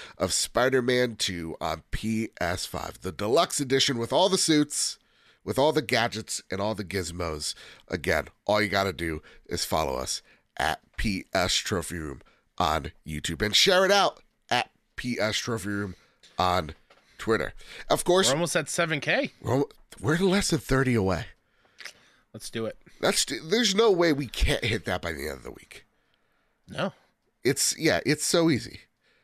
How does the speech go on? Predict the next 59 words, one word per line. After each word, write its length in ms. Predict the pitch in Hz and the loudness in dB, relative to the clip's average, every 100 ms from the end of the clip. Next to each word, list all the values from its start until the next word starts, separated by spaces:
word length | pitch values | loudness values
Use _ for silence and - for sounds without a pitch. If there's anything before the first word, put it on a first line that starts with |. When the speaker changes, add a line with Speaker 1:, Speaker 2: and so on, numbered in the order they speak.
| _ | _
Speaker 1:
you 140 | - 95 | 0 2
know? 240 | 113 170 _ _ _ - | 2 -2 _ _ _ -16
Just 180 | 220 - | -14 -4
go, 160 | - | -4
go 180 | - - | -2 -4
for 200 | - - | -2 -2
it. 40 | 80 | 0
What's 180 | 202 - | -2 -2
the, 120 | - - - - | -8 -10 -14 -2
what's, 240 | 226 - | -2 -2
what's 240 | - 294 302 | 0 0 2
the 80 | 220 | 2
harm 220 | 202 135 | 4 2
of 120 | 120 | -2
just 200 | 151 156 | -6 -2
going 220 | 160 160 | 2 2
to 60 | 151 | 2
YouTube 380 | 160 - 156 147 | -2 -4 0 2
on 140 | 147 | 2
your 80 | 131 | 2
mobile 340 | 147 143 135 | 2 0 2
app 160 | 123 123 | 2 0
and 100 | 127 | -6
just 200 | 135 - | -8 -8
clicking 260 | 175 170 | -8 -6
like? 340 | 208 196 - - _ _ - - | -6 -6 -8 -20 _ _ -20 -4
Hit 100 | - | 0
Speaker 2:
I 40 | 285 | 2
dare 280 | 208 269 311 | 2 2 4
you 140 | 214 | 4
to 60 | 196 | 4
Speaker 1:
subscribe. 80 | 175 | 2
Speaker 2:
get 120 | 175 | 0
us 140 | 165 | 0
to 80 | 175 | -4
ten 300 | 156 202 262 | -2 -2 -2
K 200 | 160 117 | -2 -2
by 140 | 113 123 | 0 -2
the 120 | 143 | -2
time 260 | 165 156 | -2 -2
the 60 | 156 | -2
year's 260 | 165 220 113 | -4 -2 -4
up. 160 | 95 _ - - | -8 _ -8 2
Speaker 1:
Yeah, 240 | 170 - - - - | 2 2 -4 -8 2
I 200 | 214 - | 4 6
Speaker 2:
<laughs> 40 | |
Speaker 1:
double 260 | 247 220 214 | 6 6 4
dog 280 | 143 123 110 | 6 2 4
dare 160 | 120 104 | 2 4
you. 100 | 107 | 2
And 80 | 143 | 0
of 100 | - | 2
course, 280 | 185 175 | 2 4
we'll 180 | 170 147 | 4 4
announce 320 | 135 139 143 - | 4 2 2 0
the 120 | 135 | 0
winner 340 | 135 131 117 | 2 2 0
live 600 | 101 110 117 143 175 - - - - - - | 0 2 4 4 2 0 -14 -20 -20 -4 2
on 340 | 123 127 | 4 4